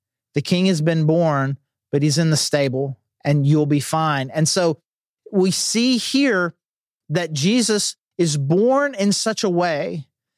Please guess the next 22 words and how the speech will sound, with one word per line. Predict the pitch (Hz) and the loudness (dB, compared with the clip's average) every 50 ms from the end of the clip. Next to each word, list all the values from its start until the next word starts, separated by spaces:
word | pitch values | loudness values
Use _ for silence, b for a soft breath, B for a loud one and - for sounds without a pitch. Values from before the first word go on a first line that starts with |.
| _ _ _ - | _ _ _ -6
so | - 190 185 | -4 -2 0
that | 165 180 156 | 0 0 -2
the | - 170 | -2 -4
people | - - - 233 254 233 - 254 220 | -6 -4 -2 -2 0 0 0 -2 0
who | 170 - 226 | 0 0 2
would | 214 185 196 185 151 | 2 2 2 2 2
normally | 170 180 180 180 202 214 240 269 285 294 285 294 285 269 233 | 4 4 4 4 4 4 2 2 2 0 0 2 2 2 2
not | 208 202 208 220 208 170 202 | 2 2 0 0 -2 -4 -4
have | 196 - 214 208 202 180 - - _ | -4 -4 -4 -4 -4 -6 -8 -10 _
access, | - 208 202 - - - - 151 135 139 - - - _ _ _ | -8 -8 -6 -6 -6 -4 -2 -2 -2 -2 -4 -6 -10 _ _ _
or | - 170 175 | -2 0 0
at | 170 | 2
least | 180 202 214 175 - - | 2 0 0 0 -2 -2
believe | 143 180 165 156 160 180 214 233 254 247 233 202 170 | -2 0 2 4 4 4 4 4 4 4 2 2 2
that | 175 175 139 | 0 0 0
they | - 170 165 | 0 0 0
don't | 156 170 170 - - | 0 0 -2 -4 -4
have | - 170 165 156 143 131 | -2 -2 -2 -2 -4 -2
direct | 117 156 156 131 131 160 180 190 - _ _ - | 0 0 0 2 0 0 -2 -2 -4 _ _ -4
access | 156 165 170 - - - 165 156 - - | -4 -4 -4 -4 -2 -2 -2 -2 -2 -4
to | - 156 | -6 -4
God, | 127 147 143 135 123 120 123 - - | -2 0 0 0 -2 -2 -4 -6 -8